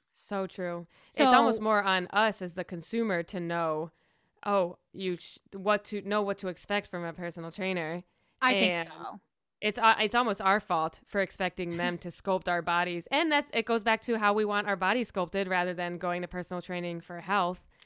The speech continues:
Speaker 2: Right.
Speaker 1: and learning how to, like, strength train and stuff like that. But everyone's so oriented around the capitalistic body mindset.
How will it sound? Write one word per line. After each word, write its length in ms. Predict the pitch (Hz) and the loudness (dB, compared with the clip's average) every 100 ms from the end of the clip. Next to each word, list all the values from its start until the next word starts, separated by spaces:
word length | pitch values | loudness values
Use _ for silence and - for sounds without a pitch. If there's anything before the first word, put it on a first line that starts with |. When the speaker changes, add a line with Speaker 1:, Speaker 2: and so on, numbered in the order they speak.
| _ - | _ -12
Speaker 2:
Right. 200 | 190 196 202 | -2 2 4
Speaker 1:
and 320 | 185 180 190 | 2 0 -2
learning 340 | 190 190 190 185 | 2 4 2 2
how 80 | |
to, 80 | 180 | 0
like, 180 | 175 180 | 0 -4
strength 400 | - 196 208 - | -4 -2 -2 -2
train 260 | 196 165 160 | -4 -2 -4
and 140 | 170 | -6
stuff 220 | 175 165 | -6 -6
like 160 | 175 160 | -6 -4
that. 260 | 170 170 - _ _ - | -2 -2 -4 _ _ -4
But 140 | 185 | 2
everyone's 380 | 185 190 180 175 | 2 2 0 -4
so 440 | - 190 190 185 - | -6 -2 2 0 0
oriented 680 | 190 202 190 180 185 175 175 | 0 2 0 -2 -2 -2 -2
around 640 | 180 170 170 170 170 175 _ _ _ _ _ _ _ _ | -4 -4 -4 -4 -8 -14 _ _ _ _ _ _ _ _
the 80 | 190 | -8
capitalistic 800 | - 185 180 180 180 - 180 165 | -4 -4 -2 -2 -4 -4 -8 -4
body 500 | 170 170 180 175 170 | 0 0 0 -2 -4
mindset. 720 | 180 170 180 202 196 165 247 | -4 -2 -2 -2 -4 -2 -2